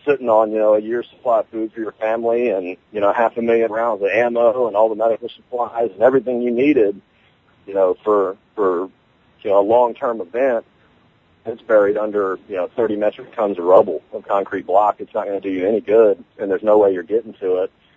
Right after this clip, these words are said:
And even if you could get to it, you couldn't, you wouldn't survive that. Uh, you know, you got two million people that are now homeless and hungry and, and thirsty,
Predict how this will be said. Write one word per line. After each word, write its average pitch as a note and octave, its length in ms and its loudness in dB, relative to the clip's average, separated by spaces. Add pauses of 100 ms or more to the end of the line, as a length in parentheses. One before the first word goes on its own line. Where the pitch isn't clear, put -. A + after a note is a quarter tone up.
(180)
And G#2+ 140 -2
even B2+ 180 2
if A2+ 120 -4
you G#2 80 -12
could D#3 320 -2
get A2 240 -2
to F#2+ 160 0
it, F2 200 -4
you G2+ 140 -20
couldn't, F#2 500 -8
you A#2 160 -6
wouldn't G2 280 -2
survive G2 580 2 (800)
that. G2 260 -4
Uh, F#2+ 140 -2
you G2 100 -8
know, G2 80 -6
you F#2+ 120 -6
got G#2 220 0
two C3+ 80 -8
million A2+ 260 0
people A#2 240 -2
that G2 100 4
are F#2 40 -2
now F#2+ 180 0
homeless A#2+ 520 2
and F2 80 -14
hungry G2 480 -4
and, F2 160 -10 (160)
and E2+ 200 -10
thirsty, A2+ 540 2